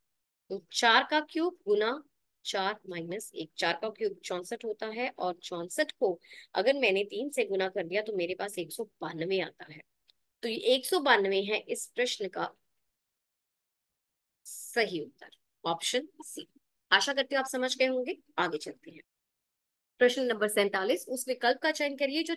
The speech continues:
छठी संख्या से उसी प्रकार से संबंधित है जैसे पहली संख्या दूसरी से संबंधित है और तीसरी चौथी से संबंधित है। तो चलिए देखते हैं इसको। यहाँ पर ये दो संबंध, इन दोनों संख्याओं में आपस में कुछ संबंध है, वही संबंध इन दोनों संख्याओं में है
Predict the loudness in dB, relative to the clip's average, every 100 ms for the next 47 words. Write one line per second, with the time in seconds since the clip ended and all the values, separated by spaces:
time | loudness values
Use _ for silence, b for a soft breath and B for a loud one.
0 | -4 -4 0 0 0 0 0 -2 -4 -6
1 | -4 2 2 2 -2 -2 -2 -2 -2 -2
2 | -2 -2 -4 -2 -2 -2 -4 -4 -4 -4
3 | -4 -6 -6 -6 -4 -4 -4 -4 -4 -2
4 | -2 -2 -4 -4 -6 -6 -8 -6 -6 -6
5 | -6 -4 -4 -2 -4 -6 -14 -14 -18 -20
6 | -20 _ _ _ -20 B _ _ _ 8
7 | 12 12 12 8 4 6 4 4 0 0
8 | 0 -2 -2 -8 _ _ _ _ _ _
9 | _ _ 0 4 6 4 4 8 10 12
10 | 12 10 4 -8 -8 -6 2 4 6 6
11 | 4 4 4 6 4 4 2 2 2 6
12 | 4 4 0 0 0 0 -2 0 0 0
13 | 0 0 0 0 -2 -2 -4 -4 -4 -2
14 | -2 -2 -2 -4 -4 -4 -2 0 2 0